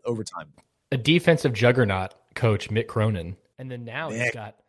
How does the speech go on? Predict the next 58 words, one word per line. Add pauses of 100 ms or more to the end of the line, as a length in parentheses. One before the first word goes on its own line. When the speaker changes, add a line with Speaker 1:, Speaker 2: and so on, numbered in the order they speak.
(360)
Speaker 2:
he's
got
three
or
four
guys
he
can
go
to
that
can (100)
get
buckets
by
themselves. (680)
I,
I,
Speaker 1:
Yeah.
Speaker 2:
and (680)
my
frustration
with
Bama
is
partly
because
I
had
them
in
the
Final
Four.
So (380)
still
needing
to
surrender
my
bracket. (500)
Uh, (120)
I
need
to
Speaker 1:
<laughs>
Speaker 2:
re-,
Speaker 1:
Surrender
Speaker 2:
revisit,
Speaker 1:
that
Speaker 2:
unpack
Speaker 1:
bracket.
Speaker 2:
this
from
a
couple
weeks
ago.